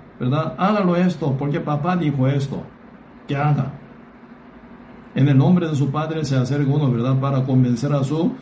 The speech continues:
hermano o su hermana. Hazlo, no hace. ¿Quién eres tú para decir esto? Para mandar a mí. ¿Quién eres tú?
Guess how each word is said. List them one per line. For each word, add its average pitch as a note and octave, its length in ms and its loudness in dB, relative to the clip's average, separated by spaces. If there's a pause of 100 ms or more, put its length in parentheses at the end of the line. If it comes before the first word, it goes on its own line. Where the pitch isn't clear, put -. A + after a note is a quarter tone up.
(140)
hermano B2+ 560 2 (180)
o C#3 140 -2
su C#3+ 140 -2
hermana. A#2+ 520 0 (1500)
Hazlo, G3+ 460 2 (260)
no A#2+ 180 -2
hace. - 260 -6 (480)
¿Quién F#3+ 160 2
eres G#3+ 240 2
tú G#3 300 2
para D#3+ 180 -2
decir C3+ 340 2
esto? - 320 -2 (1700)
Para F3 180 2
mandar E3 320 -2
a D3+ 80 0
mí. D3 260 2 (240)
¿Quién F#3+ 200 -2
eres G3 240 0
tú? G3 240 -2